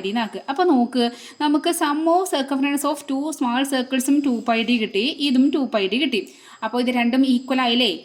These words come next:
നമ്മളോട് പറഞ്ഞത് എന്താണ്? ഇതല്ലേ കാണാൻ പറ്റും, ചെറിയ രണ്ട് സർക്കിൾസിൻ്റെ ചുറ്റളവിൻ്റെ തുക എന്ന് പറയുന്നത് വലിയ സർക്കിളിൻ്റെ സർക്കംഫറൻസിനോട് ഈക്വൽ ആയിരിക്കും. നമ്മൾ പ്രൂവ് ചെയ്തു, ഈ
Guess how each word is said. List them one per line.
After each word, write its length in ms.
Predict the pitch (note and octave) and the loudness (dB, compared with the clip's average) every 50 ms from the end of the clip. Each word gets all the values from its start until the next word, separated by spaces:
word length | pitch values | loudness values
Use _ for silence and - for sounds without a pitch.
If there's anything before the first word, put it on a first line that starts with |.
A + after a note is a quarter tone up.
| - - - | -18 -16 -10
നമ്മളോട് 260 | F#3+ G3 F#3+ G3+ G#3+ C4+ | -6 -4 -4 -2 -2 -2
പറഞ്ഞത് 240 | B3 A3+ B3+ B3+ C#4+ C#4 | -2 -2 -2 -2 2 2
എന്താണ്? 200 | C4+ C#4 C#4+ C#4+ C4+ | 2 2 2 0 0
ഇതല്ലേ 220 | C4+ D#4 E4+ F4+ F4+ | -2 -2 -4 -2 0
കാണാൻ 160 | F4+ E4 E4 C#4+ | 2 2 4 4
പറ്റും, 160 | C#4 C4 C#4 A#3+ | 2 0 -2 -4
ചെറിയ 160 | G#3+ G3+ G#3+ A3 G#3+ | -4 -4 -2 -2 -2
രണ്ട് 140 | G#3 G#3+ A#3 - | -2 -4 -4 -4
സർക്കിൾസിൻ്റെ 480 | A#3 A3+ A#3 - C4 B3 C4+ C4 D4 C#4+ C#4+ | -4 -6 -4 -4 -4 -2 -2 -2 -2 -2 -4
ചുറ്റളവിൻ്റെ 480 | C#4 C4 C#4 C4+ C#4 C#4 D4 C4 D#4 D4 D4+ | -4 -2 -2 -2 -2 -2 -2 -2 -2 -2 -2
തുക 160 | C#4 B3+ D4 D4+ D4+ | -4 0 0 2 2
എന്ന് 100 | D#4+ D#4+ | 2 2
പറയുന്നത് 280 | D#4 D#4 D4+ D4+ D4+ A#4 C#5 A4+ D4 | 2 2 2 2 2 0 -2 0 -2
വലിയ 260 | C#4+ D#4+ F#4 G4 G#4 F#4+ F4+ | 0 2 2 2 2 2 0
സർക്കിളിൻ്റെ 520 | D4 C4+ C4+ C#4 B3+ A#3+ A#3 A3 A3 A3+ C#4 G4 - - - - F4 - - - | 0 -2 -2 -2 0 0 2 2 2 2 0 -2 -4 -8 -18 -20 -20 -16 -6 -2
സർക്കംഫറൻസിനോട് 1000 | B3+ C4 B3+ - D#4+ D#4 C#4 C#4 B3 A#3 A#3 A3+ - A#3 A#3 A3+ A3+ B3 D4+ G4 F#4 C#4+ | -2 -2 0 0 -2 0 0 0 0 0 -2 -2 -4 -4 -4 -2 -2 -2 -2 -2 0 0
ഈക്വൽ 240 | A#3+ - - A3 G3 F#3+ | -2 -2 -2 -4 -4 -2
ആയിരിക്കും. 260 | F#3 F#3 - G#3+ G3+ F3+ | -2 -4 -4 -4 -4 -4
നമ്മൾ 160 | E3+ E3+ F#3 F#3 | -4 -4 -6 -6
പ്രൂവ് 160 | D#4 D#4+ D#4+ D#4+ | -4 -4 -2 -2
ചെയ്തു, 140 | D4+ C4 D4 B3 | -2 -2 -2 -4
ഈ 20 | A3+ | -4